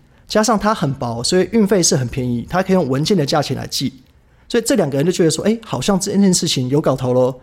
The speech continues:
因为第一个，每片的成本降低了，加上运费又变得很便宜了，好像就可以尝试看看。但是他们还有点不太确定，很怕寄送的过程会出了什么意外，所以他们就决定说，“好，我们现在就来试寄看看，如果寄成功，我们就做。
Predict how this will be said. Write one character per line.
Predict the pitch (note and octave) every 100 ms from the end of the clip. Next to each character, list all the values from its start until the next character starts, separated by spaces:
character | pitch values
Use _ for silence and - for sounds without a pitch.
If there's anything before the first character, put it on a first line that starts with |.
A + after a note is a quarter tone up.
| _ -
因 | G3
为 | G3 D3 - -
第 | G3+
一 | G#3
个， | D3 - - _ _ _
每 | D#3+ C#3
片 | C#3 A3
的 | D#3+
成 | -
本 | D3 B2
降 | D3
低 | C3+ C3
了， | B2+ - -
加 | -
上 | F#3+ F3+
运 | A#3 G#3+
费 | G3
又 |
变 | F#3+ G3
得 |
很 | C3+
便 | - B2+
宜 | B2+
了， | B2
好 | A2 C#3
像 | E3
就 | G3
可 | -
以 | C#3+ B2 -
尝 | - C3
试 | C3+
看 | E3 C#3
看。 | B2 B2 - _ _
但 | -
是 | B3
他 | A3+
们 | B3
还 | F3+
有 | E3+
点 | E3
不 | A#2
太 | D#3
确 | D#3+ E3+
定， | D3+
很 | A#2+
怕 | F3 D#3 C#3 -
寄 | -
送 | F#3 F#3+
的 | E3
过 | F#3
程 | C3+
会 | B2+
出 | D#3+ F#3
了 |
什 | D#3+
么 | A#2+
意 | C3 D#3
外， | C#3+ - - - - - -
所 | A3+
以 |
他 | A3+
们 | A#3 E3
就 | F3+
决 | E3
定 | D3+ E3+
说 | E3+
，“好， | - C3+ C#3 - - _ _ -
我 | C#3+
们 |
现 | D3+
在 | G#3+
就 | G3+
来 | E3
试 | - -
寄 | F3 E3+
看 | D#3
看， | C#3+ B2
如 | C#3
果 | G3
寄 | - G#3+
成 | D3+
功， | D#3 D#3+
我 |
们 | B2+
就 | B2
做。 | - C3+ -